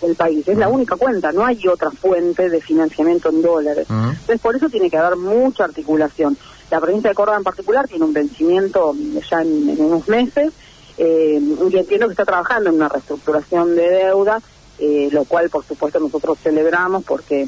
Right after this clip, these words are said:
Speaker 1: necesitamos que, por lo menos el año dos mil veintiuno, sea el año en donde nosotros podamos volcar todos nuestros recursos, las asignaciones que hagamos en forma muy articulada, planificada y eficiente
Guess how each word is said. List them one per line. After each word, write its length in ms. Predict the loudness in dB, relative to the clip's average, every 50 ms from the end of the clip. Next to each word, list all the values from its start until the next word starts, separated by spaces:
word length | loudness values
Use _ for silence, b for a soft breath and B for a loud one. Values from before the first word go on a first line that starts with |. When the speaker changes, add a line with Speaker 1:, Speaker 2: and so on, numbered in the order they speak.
| -2 -2
Speaker 1:
necesitamos 760 | 0 0 0 -2 -6 -14 -20 -6 -4 -2 -2 0 -2 -4 -6
que, 340 | -6 -4 -2 -2 -2 -4 -6 -8 -14 -20 -20 -20 -6 -2
por 120 | -2 0
lo 60 | 0
menos 200 | 0 0 0 0 0
el 60 | 0
año 180 | 2 2 2 0
dos 100 | 0 0
mil 160 | 0 0 2
veintiuno, 640 | 2 2 0 0 0 2 2 2 4 2 2 0 B B B B B B B B -20 -4 -2
sea 320 | 0 2 2 2 0 0
el 240 | 0 0 0 2 2
año 260 | 2 2 0 0 2 2
en 80 | 2
donde 180 | 2 2 2 2
nosotros 300 | 2 2 2 0 0 0
podamos 580 | 0 0 2 2 2 2 2 0 0 -2 -2 0
volcar 580 | 0 2 2 2 0 0 0 0 0 0 0 -2 -6 -10 -14 -20 -20 -20 -6 -2
todos 280 | 0 0 2 0 0 0
nuestros 300 | -2 -2 0 0 0 0
recursos, 540 | -2 -2 0 0 2 2 2 0 -2 -2 -2
las 180 | -2 -2 -4 -6
asignaciones 680 | -8 -6 -2 0 0 0 0 0 -2 0 0 -2 -2 0
que 100 | 0 0
hagamos 480 | 2 2 2 0 0 0 -2 -4 -4 -6
en 140 | -8 -10
forma 260 | -8 -6 -2 -2 0 0
muy 220 | 0 2 2 2
articulada, 640 | 0 0 -4 -10 -6 -2 0 0 2 2 2 0 0
planificada 640 | -2 -6 -8 -8 -10 -14 -8 -4 -2 0 0 0
y 100 | 0 -4
eficiente 760 | -6 -8 -12 -16 -18 -6 -2 0 0 2 2 0 0 0 -2